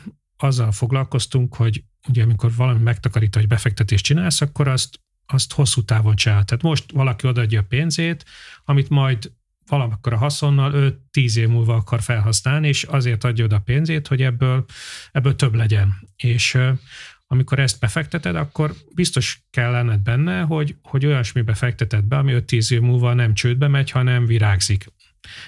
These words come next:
Ez az kell, hogy legyen valamilyen, ö, fenntarthatósági jövőképed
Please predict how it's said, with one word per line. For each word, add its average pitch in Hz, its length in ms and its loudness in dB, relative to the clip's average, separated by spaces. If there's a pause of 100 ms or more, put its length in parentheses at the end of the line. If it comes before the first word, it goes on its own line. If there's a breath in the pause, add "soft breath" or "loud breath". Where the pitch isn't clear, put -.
(120 loud breath)
Ez 135 180 0
az 139 200 0
kell, 143 240 0
hogy 139 160 0
legyen 123 260 0
valamilyen, 117 680 0 (120)
ö, 117 160 2 (240)
fenntarthatósági 113 1300 0
jövőképed 110 840 2